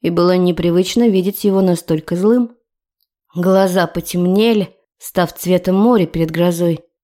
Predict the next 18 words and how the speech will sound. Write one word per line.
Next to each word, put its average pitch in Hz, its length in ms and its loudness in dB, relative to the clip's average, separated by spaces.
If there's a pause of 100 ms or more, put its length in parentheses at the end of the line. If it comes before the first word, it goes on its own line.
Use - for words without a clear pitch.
(120)
губы 175 340 2
сжаты 175 340 0
в - 80 -10
тонкую 165 480 -2
линию. 190 420 2 (720)
«Значит 170 760 -2
так, - 440 -8 (320)
мстительная 156 920 0
ты 143 220 -6
моя. 147 500 -2 (500)
Хочу, - 340 -6
чтобы 156 320 -2
ты 165 220 0
запомнила 156 840 2
одно 180 320 2
очень 160 380 -2
важную 190 560 0
вещь. 190 380 -4